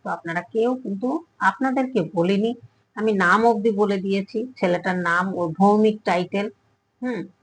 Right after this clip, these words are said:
সবটাই বলে দিয়েছি। অনিন্দাম ভৌমিক ছেলেটার নাম। খুব বাজে ধরনের কমেন্ট করছিল, যার জন্য বলতে বাধ্য হয়েছি, কিন্তু আমি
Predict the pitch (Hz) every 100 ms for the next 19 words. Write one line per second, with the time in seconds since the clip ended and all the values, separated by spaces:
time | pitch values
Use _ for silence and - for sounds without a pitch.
0 | _ _ _ - _ _ _ _ _ -
1 | 226 - 220 208 185 180 180 180 175 269
2 | 262 190 202 208 208 208 208 208 _ _
3 | - _ - 170 175 175 165 - - _
4 | - 170 175 175 165 175 - _ - _
5 | _ - 294 214 180 180 233 226 254 262
6 | 254 185 170 180 - - - - 185 202
7 | 202 180 165 226 254 202 180 175 175 170
8 | 165 170 185 247 233 208 202 180